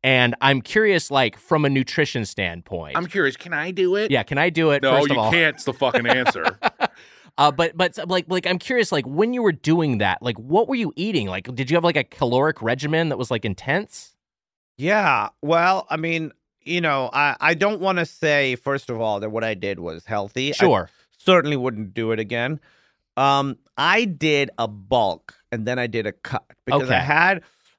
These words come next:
Speaker 3: I'd found out quite a while before that I was gonna do the movie, you know, so I, I had, like, a year and a half, so I had, I had quite a bit of time. And so I did a bulk, and I gained, you know, I gained,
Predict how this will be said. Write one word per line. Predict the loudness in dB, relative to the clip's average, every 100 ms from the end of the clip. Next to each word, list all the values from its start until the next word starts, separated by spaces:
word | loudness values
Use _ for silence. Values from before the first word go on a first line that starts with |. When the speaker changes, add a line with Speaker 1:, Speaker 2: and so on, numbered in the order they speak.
| _
Speaker 3:
I'd | -8 -2
found | 0 2
out | 0 -2
quite | -8 -4 0 0
a | 0
while | 2 0 0
before | -6 -8 -2 2 2
that | 2
I | 0
was | -2
gonna | -4 -4
do | -4 -4
the | -2
movie, | -2 -2 0 0 -2
you | -4 -4
know, | -2
so | 0 0
I, | -2 -2
I | 0
had, | 0
like, | 0
a | -2
year | 0 0 0
and | -2
a |
half, | -4 -4 -4 -4
so |
I | -4
had, | -4 -4
I | -4
had | -4
quite | -2 -2
a |
bit | 0 0
of | 0
time. | -2 -2 -4 -8 _ _ _ _ _ _ _ _ -4
And | -4
so | -2 0
I | 2
did | 2
a | 0
bulk, | -2 2 4 4 2 -6 -20 _
and | -6
I | -4
gained, | -6 -6 -2 0 0 -4 -6 -6
you | -4
know, | -2 -2 -2 -6 -12 _ _ _
I | -6
gained, | -6 -2 0 0 -2 -2 -6